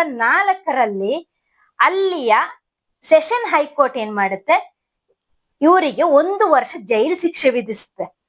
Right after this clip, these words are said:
ಅದಾದ ಬಳಿಕ ಸಮೇತ ಇವರು ನಿರಂತರವಾಗಿ "ನಾನ್ ಲಂಚ ಪಡೆದಿಲ್ಲ" ಅಂತ ಹೇಳಿ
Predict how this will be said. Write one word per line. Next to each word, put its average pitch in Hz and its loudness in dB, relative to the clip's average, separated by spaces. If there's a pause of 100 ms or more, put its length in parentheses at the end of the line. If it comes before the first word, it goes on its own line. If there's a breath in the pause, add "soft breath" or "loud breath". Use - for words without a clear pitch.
(540)
ಅದಾದ 370 2
ಬಳಿಕ 370 -2
ಸಮೇತ 339 -4
ಇವರು 359 2 (360)
ನಿರಂತರವಾಗಿ 330 2
"ನಾನ್ 285 -2
ಲಂಚ 254 0
ಪಡೆದಿಲ್ಲ" 262 -2
ಅಂತ 220 -2
ಹೇಳಿ 262 -10